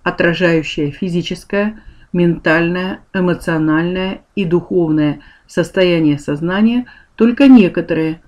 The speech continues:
могут видеть эту энергию, но все могут ее ощущать и чувствовать. Те, кто живет на основе развитого уровня сознания,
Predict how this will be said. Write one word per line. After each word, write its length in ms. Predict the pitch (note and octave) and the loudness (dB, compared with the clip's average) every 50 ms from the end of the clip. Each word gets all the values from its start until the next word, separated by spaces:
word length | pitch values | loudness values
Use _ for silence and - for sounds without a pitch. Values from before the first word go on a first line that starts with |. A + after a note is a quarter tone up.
| _ _ - | _ _ -6
могут 480 | F3 E3+ E3+ E3+ D#3 D3+ D3+ D3+ - - _ | -4 -2 0 0 0 -2 -4 -6 -8 -20 _
видеть 460 | - E3 F3+ G3+ G3+ A3+ A3+ A3+ - _ - | -8 -4 -2 0 0 0 -2 -2 -8 _ -6
эту 260 | D#3 D#3 - - - - | -6 -6 -6 -8 -10 -6
энергию, 600 | - F3 E3+ D#3 D3 D3 C#3+ D3+ C#3+ C#3 C#3 C#3 - - - - _ - | -4 0 2 2 2 0 0 0 0 0 0 -4 -10 -20 -20 -20 _ -4
но 340 | F#3+ F#3+ F#3+ F#3+ F#3 - - - | -2 0 0 0 0 -2 -8 -20
все 480 | - - - - - C4 D4 D#4+ E4+ - _ _ _ | -20 -14 -4 4 4 6 6 6 2 -2 _ _ _
могут 520 | - F3 F#3 G#3 A3+ A#3+ B3+ C4 B3+ - - _ - | -6 -2 0 2 2 4 4 2 0 0 -12 _ -8
ее 520 | E3+ E3 E3+ D#3 D3+ F3 G3 A3 - - _ | -4 -2 -2 0 2 2 2 2 0 -4 _
ощущать 960 | - A3 A3 A3 - - - A#3 A3 - - - - G3 D#3+ C#3 - - - _ _ _ _ _ _ _ - | -6 -6 -4 -4 -6 -4 -2 -2 -2 -2 -4 -2 -2 -2 -2 -2 -6 -10 -20 _ _ _ _ _ _ _ -10
и 80 | G3+ | -10
чувствовать. 760 | F#3 - - - F3 - - - - - - - - - _ _ - _ _ _ - _ - - - - - _ _ - - - - - _ _ _ - | -8 -6 -6 -6 -6 -6 -6 -14 -12 -12 -12 -14 -16 -20 _ _ -20 _ _ _ -20 _ -20 -20 -20 -20 -20 _ _ -20 -20 -20 -20 -20 _ _ _ 4
Те, 120 | - C#4+ | 4 4
кто 200 | D4 - - B3+ | 4 6 4 4
живет 320 | G#3+ G#3 G#3+ G#3 G3+ - - | 6 6 6 4 4 2 0
на 180 | F3 F3 F3+ F#3 | -2 -4 -4 -4
основе 420 | F#3 - - F#3+ F3 E3 D#3+ - - | -4 -4 -2 -2 0 -2 -2 -4 -4
развитого 760 | F3 F#3 F#3+ F3+ D#3+ - E3 D#3 C#3+ - C#3+ C#3 C#3+ C#3+ - - - | -2 0 0 0 0 0 -4 -6 -4 -4 -4 -4 -4 -6 -8 -8 -6
уровня 360 | F#3+ E3+ D#3+ D3+ D#3+ D3+ D3 | -4 -4 -4 -4 -4 -6 -6
сознания, 680 | - - D3+ - G#3+ A3 B3 C4 C4 C4+ C4+ C4+ - | -6 -8 -6 -2 0 4 4 6 6 4 2 0 -4